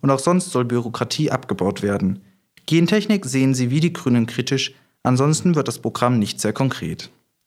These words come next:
Die S P D möchte die bäuerliche Landwirtschaft erhalten, indem Großbetriebe verhindert werden. Stattdessen möchten die Genossen junge Landwirtinnen fördern,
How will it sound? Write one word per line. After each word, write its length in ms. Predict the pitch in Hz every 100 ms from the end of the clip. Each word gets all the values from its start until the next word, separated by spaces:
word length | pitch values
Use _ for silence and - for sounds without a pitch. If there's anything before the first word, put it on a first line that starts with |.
| _ _ _ _ _ _
Die 100 | 135
S 140 | 127 -
P 120 | 147
D 240 | 156 196
möchte 340 | 190 151 139 117
die 120 | 120
bäuerliche 520 | 120 120 135 127 -
Landwirtschaft 560 | 113 110 120 - 117 -
erhalten, 640 | 123 117 113 123 123 123 - _
indem 260 | 131 120
Großbetriebe 680 | 117 135 139 - 151 131 131
verhindert 480 | 131 143 123 101 -
werden. 340 | 87 87 92 - _ _ _ _ _
Stattdessen 600 | - 139 147 170 208 165
möchten 480 | 147 147 127 139 131
die 120 | 120
Genossen 520 | 120 123 131 139 131
junge 280 | 113 147 175
Landwirtinnen 720 | 151 120 120 120 120 120 110
fördern, 580 | - - 127 127 139